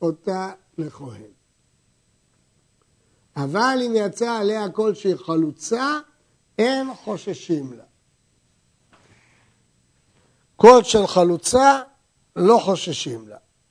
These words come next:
אה, הרעב"ד חולק וסובר שאין הבדל בין כל גרושה וכל חלוצה, ובכל מקרה יש לחוש לאוסרה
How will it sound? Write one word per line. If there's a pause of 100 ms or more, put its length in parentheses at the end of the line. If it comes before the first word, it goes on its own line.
(200)
אה,
הרעב"ד
חולק
וסובר
שאין
הבדל
בין
כל
גרושה
וכל (120)
חלוצה, (520)
ובכל
מקרה
יש
לחוש
לאוסרה